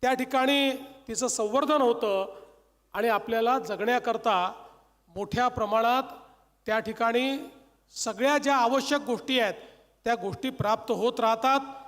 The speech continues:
आणि म्हणून आपली संपूर्ण संस्कृती ही या ठिकाणी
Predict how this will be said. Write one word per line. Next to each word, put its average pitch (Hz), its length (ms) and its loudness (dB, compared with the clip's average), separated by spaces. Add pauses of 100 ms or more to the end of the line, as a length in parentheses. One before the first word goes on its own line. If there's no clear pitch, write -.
(380)
आणि 233 100 -2
म्हणून 254 240 2
आपली 254 480 -2
संपूर्ण 294 580 -2
संस्कृती 269 600 0 (960)
ही 302 300 0 (840)
या 233 160 2
ठिकाणी 262 600 0